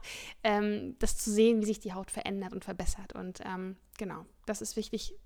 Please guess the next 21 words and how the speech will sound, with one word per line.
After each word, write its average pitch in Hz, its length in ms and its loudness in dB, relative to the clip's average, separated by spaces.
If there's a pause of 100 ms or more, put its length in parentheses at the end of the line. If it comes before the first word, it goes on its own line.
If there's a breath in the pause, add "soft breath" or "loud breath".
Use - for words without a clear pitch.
(140)
wirklich 220 320 0
auch 208 60 -2
ein 208 180 2
sehr, 214 120 8
sehr 196 140 0
wichtiger 254 320 4
Baustein, 220 600 2 (340 loud breath)
neben 240 260 8
der 220 140 4
inneren 208 260 0
Pflege 196 400 -4 (360 loud breath)
eben 202 220 6
auch 180 200 -2
die 180 160 -6
richtige, 196 560 -2 (160)
adäquate 185 840 2
und - 200 -10
effektive - 480 -2
Hautpflege 165 500 -8 (400)
von - 200 -6
außen. - 360 -8